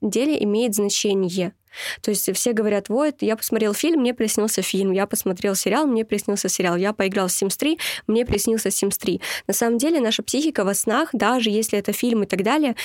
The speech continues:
она всегда через этот фильм показывает твою реальную ситуацию в жизни. Если тебе снится фильм ужасов, это про тебя.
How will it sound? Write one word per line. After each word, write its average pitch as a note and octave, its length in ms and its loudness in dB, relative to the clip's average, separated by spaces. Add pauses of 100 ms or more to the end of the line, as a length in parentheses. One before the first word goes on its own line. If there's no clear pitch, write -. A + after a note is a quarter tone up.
(140)
она G#3+ 160 2
всегда A3+ 360 0
через G#3 260 0
этот G#3+ 220 -2
фильм D#4 260 0 (240)
показывает A3+ 600 0
твою A3 240 2
реальную B3 360 4
ситуацию G#3+ 540 0
в - 20 0
жизни. F#3+ 560 2 (360)
Если A#3+ 200 2
тебе G3+ 240 0 (160)
снится A#3 400 0
фильм F#3+ 300 2
ужасов, B3+ 440 0 (720)
это - 220 -2
про F#3+ 160 -2
тебя. F3+ 480 0